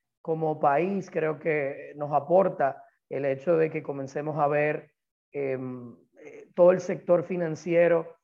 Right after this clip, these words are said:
y las diferentes soluciones financieras de forma más holística, eh, empujando la educación financiera, que cada vez más personas puedan tener un mayor conocimiento de cuáles son las herramientas a las que tienen acceso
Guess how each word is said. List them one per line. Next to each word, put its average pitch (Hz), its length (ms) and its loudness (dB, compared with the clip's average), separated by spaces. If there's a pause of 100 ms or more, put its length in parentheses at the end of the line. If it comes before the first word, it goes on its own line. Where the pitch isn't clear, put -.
(180)
y 151 120 -8
las 151 140 -2
diferentes 156 560 -4
soluciones 165 560 -2
financieras 143 680 -4 (340)
de 147 140 -6
forma 151 800 0
más 151 340 -4
holística, 139 880 -2 (500)
eh, 135 140 -4
empujando 160 840 0
la 151 40 4
educación 147 520 -2
financiera, 147 920 2 (220)
que 147 160 -8
cada 165 240 2
vez 175 260 0
más 156 400 -8 (140)
personas 139 760 2 (380)
puedan 220 380 4
tener 175 280 -2
un 170 80 -6
mayor 156 280 -2
conocimiento 139 880 -6 (180)
de 143 220 -4
cuáles 185 480 4
son 208 600 -4 (140)
las 151 160 2
herramientas 156 480 0
a - 20 4
las 151 120 -2
que 151 100 -4
tienen 147 280 -4
acceso 147 680 -2